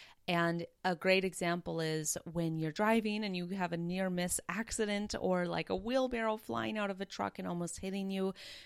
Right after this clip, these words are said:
your body goes into a panic. And then it's ideal to have the type of nervous system where your body knows how to instantly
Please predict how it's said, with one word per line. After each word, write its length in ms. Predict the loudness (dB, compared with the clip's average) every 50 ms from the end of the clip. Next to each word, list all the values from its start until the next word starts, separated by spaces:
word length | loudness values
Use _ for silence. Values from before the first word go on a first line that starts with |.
| -14 -2
your 160 | 2 2 2
body 300 | 2 2 0 0 -2 0
goes 240 | 0 0 0 0 0
into 280 | -2 -6 -6 -6 -6
a 40 | -6
panic. 600 | -6 -8 -12 -8 -4 -2 0 0 0 -2 -6 -10 _ -20 -20 -20 -20 _ _ -20 _ -4
And 120 | -2 0 0
then 140 | 0 0
it's 160 | 0 -2 -2 -2
ideal 400 | -2 -2 -2 -2 -2 -2 -2 -2
to 100 | -2 -2
have 160 | -2 -2 0 0
the 80 | -2
type 240 | -2 -2 -6 -4 -4
of 160 | -6 -6 -4
nervous 400 | -2 0 0 0 0 0 -2 -2
system 460 | -2 -2 -4 -4 -2 -2 -2 -2 -2 -6
where 240 | -4 -2 -2 0 0
your 180 | 0 -2 -2 -2
body 320 | -2 -2 -2 -2 -2 -2
knows 260 | -2 -2 -2 -2 -2
how 120 | -4 -4 -4
to 160 | -4 -6 -6
instantly 680 | -4 -4 -4 -4 -4 -4 -4 -4 -4 -4 -2 -4 -4